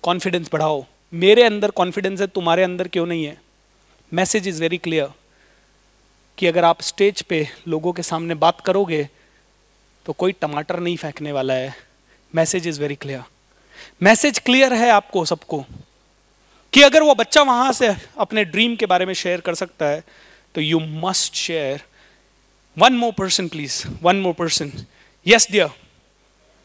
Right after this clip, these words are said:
I want to be an aeronautical engineer. Give him a huge round of applause, please. One more kid. I want to hear her.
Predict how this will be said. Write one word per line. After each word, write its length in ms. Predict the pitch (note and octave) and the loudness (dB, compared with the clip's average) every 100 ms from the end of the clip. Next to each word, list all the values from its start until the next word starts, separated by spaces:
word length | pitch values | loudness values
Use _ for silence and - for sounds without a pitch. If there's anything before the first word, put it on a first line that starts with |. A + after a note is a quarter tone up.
| _ _ _ _ _ _ _ _ _ - | _ _ _ _ _ _ _ _ _ 6
I 180 | A#3 | 8
want 160 | D4+ D#4+ | 10 8
to 60 | D#4+ | 6
be 120 | D4+ | 6
an 300 | A#3 A#3+ E4 | 6 6 6
aeronautical 520 | D#4+ D4+ D4 D4+ C#4+ | 6 4 0 0 0
engineer. 380 | C#4 C4 B3+ A#3 | 0 -2 -2 2
Give 160 | C4 | 4
him 120 | D4+ C#4+ | 4 6
a 80 | |
huge 240 | B3 D4+ C#4 | 6 6 6
round 180 | C#4+ C#4 | 6 6
of 60 | |
applause, 240 | C4 C4 G#3+ | 4 2 0
please. 340 | B3 G3 - - - - - - - - - - - - - - - - - - - | 0 0 -2 -12 -20 -20 -20 -20 -20 -20 -20 -20 -20 -20 -20 -20 -20 -20 -20 -20 0
One 280 | A3 E4 F#4+ | 8 8 8
more 140 | F#4+ | 4
kid. 320 | F#4+ F#4+ C4+ B3 | 6 4 4 4
I 140 | D4+ | 4
want 180 | D4+ D#4 | 4 4
to 60 | |
hear 140 | C#4+ D4 | 6 6
her. 280 | B3+ G#3 | 6 4